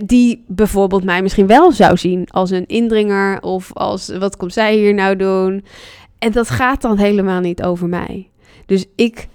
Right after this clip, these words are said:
de les die ik heel erg leerde was, ik mag erop vertrouwen dat als ik, ik doe, dat datgene wat ik zie aan de andere kant,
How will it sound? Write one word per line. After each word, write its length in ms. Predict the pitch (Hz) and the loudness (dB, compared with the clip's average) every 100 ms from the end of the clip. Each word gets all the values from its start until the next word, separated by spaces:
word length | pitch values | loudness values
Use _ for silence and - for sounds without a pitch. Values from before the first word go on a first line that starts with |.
| - - | -20 -14
de 140 | 190 190 | -6 0
les 440 | 190 196 247 311 | 2 4 2 0
die 140 | 208 | -2
ik 120 | 190 185 | -4 -2
heel 220 | 185 170 | -2 -2
erg 160 | 165 | -4
leerde 640 | 185 185 214 262 254 180 170 | -4 -2 2 4 4 2 -4
was, 600 | 170 185 185 - - _ _ _ | -8 -8 -10 -16 -20 _ _ _
ik 140 | 202 | -6
mag 300 | 190 208 220 | -2 -2 -2
erop 280 | 226 196 196 | -2 -4 -6
vertrouwen 1080 | - 175 - - 185 214 262 220 - 233 370 _ _ _ _ _ | -12 -16 -14 -10 0 2 4 2 -2 -4 -4 _ _ _ _ _
dat 240 | - 190 185 | -4 -2 -2
als 200 | 180 170 | -6 -8
ik, 460 | - 214 208 - - _ - | -2 -2 -2 -12 -20 _ -2
ik 260 | 285 294 - | -2 -2 -6
doe, 280 | 170 180 294 _ _ _ _ _ | -2 -2 -4 _ _ _ _ _
dat 500 | 180 175 196 185 185 | -10 -2 0 0 -6
datgene 720 | 180 214 233 - 208 202 196 | 0 0 0 -2 -2 0 -2
wat 220 | 180 185 - | -4 -6 -6
ik 300 | 180 - _ | -10 -12 _
zie 680 | 185 180 180 269 240 202 269 _ | -12 -10 0 4 4 0 -10 _
aan 220 | - 185 190 | -10 -6 -6
de 80 | |
andere 400 | - 196 190 180 | -4 -4 -4 -8
kant, 540 | 175 220 190 196 220 | -6 -4 -4 -6 -12